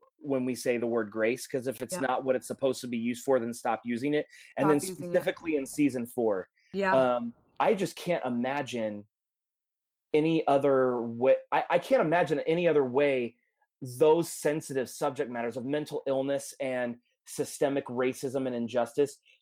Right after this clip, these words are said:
Speaker 1: could be tackled in a single season more beautifully than that without feeling like they over-,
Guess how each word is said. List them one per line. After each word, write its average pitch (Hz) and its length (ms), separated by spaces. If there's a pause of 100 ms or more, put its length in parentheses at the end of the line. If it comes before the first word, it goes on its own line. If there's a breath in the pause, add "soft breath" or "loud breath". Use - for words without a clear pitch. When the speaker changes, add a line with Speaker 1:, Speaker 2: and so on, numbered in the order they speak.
Speaker 1:
could 151 160
be 139 100
tackled 139 420
in 131 80
a 117 60
single 135 360
season 127 500
more 127 180
beautifully 117 500
than 110 180
that 113 240 (460)
without 131 380
feeling 127 320
like 117 200
they 120 120
over-, 113 300